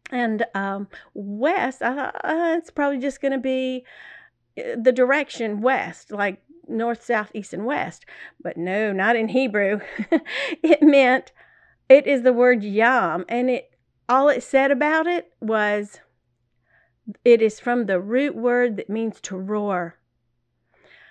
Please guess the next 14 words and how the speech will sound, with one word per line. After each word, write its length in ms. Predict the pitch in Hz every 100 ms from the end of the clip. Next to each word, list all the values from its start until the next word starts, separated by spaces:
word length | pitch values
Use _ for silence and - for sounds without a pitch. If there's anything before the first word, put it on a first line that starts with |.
| _
So 720 | _ - 240 226 220 220 - _
<laughs> 100 | -
it's 640 | - - 294 277 233 233 226
about 460 | 233 233 233 233 - _ _ -
our 600 | 220 247 277 269 247 -
mouths, 640 | 202 208 208 208 185 185 - -
our 320 | 233 233 220
lips, 500 | 220 214 180 - - _ _ - - _ _ _ _ _ -
language, 720 | 214 240 247 269 220 180 180 -
our 260 | - 214 226
speech 600 | - - 262 254 185 - -
roaring, 720 | 214 233 233 220 160 147 170 _ _ _ _ _ _ _ _ _ _ _ _ _ -
enabling 760 | 226 220 - 240 269 254 233 208
us 240 | 190 -